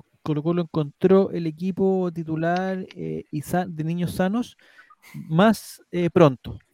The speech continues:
Lo encontró más pronto. Y ahora me parece que en el momento que como que lo hemos empezado a encontrar, hay que cambiar muchas cosas por, por, por esta falta de, de plantel. Hay que bajar a Fuente,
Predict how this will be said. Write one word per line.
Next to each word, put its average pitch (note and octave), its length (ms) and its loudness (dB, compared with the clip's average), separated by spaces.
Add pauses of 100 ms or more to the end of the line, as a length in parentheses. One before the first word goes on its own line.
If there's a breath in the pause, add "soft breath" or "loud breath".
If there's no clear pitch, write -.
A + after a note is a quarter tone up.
(320)
Lo D3+ 100 -14
encontró C#3+ 240 -6
más E3 100 -4
pronto. C3+ 360 -4
Y C#3 120 -2
ahora G3 220 6
me G3+ 100 2
parece F3+ 340 0
que D#3 140 -6
en - 560 -12
el C#3+ 60 -4
momento E3 360 0
que D#3+ 140 -4
como C#3+ 220 -4
que C3+ 80 -4
lo C#3 100 0
hemos D3 260 -4
empezado C#3+ 400 -4
a D#3 40 -4
encontrar, A3+ 540 -2 (500)
hay F3 120 -4
que E3 120 -6
cambiar E3 320 -2
muchas B3+ 300 0
cosas C#4 380 2
por, G#3+ 200 -2 (100)
por, G3+ 160 -2 (180)
por F#3+ 140 -2
esta F#3 220 -6
falta F#3+ 440 -2
de, E3 520 -6 (120)
de D#3 140 -2
plantel. C3+ 460 -8
Hay D3 120 -10
que - 140 -12
bajar C3 300 -8
a C3 60 -8
Fuente, G#3 640 -4